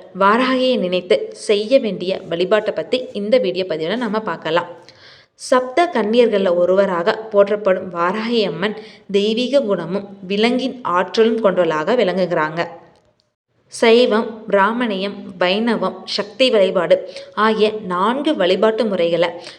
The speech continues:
பின்பற்றுபவர்களும் வழிபடும் தெய்வமாக விளங்கக்கூடியவன் தாங்க இந்த வாராகி. மிருக பலமும்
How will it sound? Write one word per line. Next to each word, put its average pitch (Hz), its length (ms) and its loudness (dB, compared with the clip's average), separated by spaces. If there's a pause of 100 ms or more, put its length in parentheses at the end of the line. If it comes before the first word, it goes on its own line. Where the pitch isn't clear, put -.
(120)
பின்பற்றுபவர்களும் 226 1000 2
வழிபடும் 226 460 4
தெய்வமாக 190 720 0
விளங்கக்கூடியவன் 185 600 0
தாங்க 151 280 -2
இந்த 208 220 0
வாராகி. 170 640 0 (500)
மிருக 262 420 2
பலமும் 196 380 -4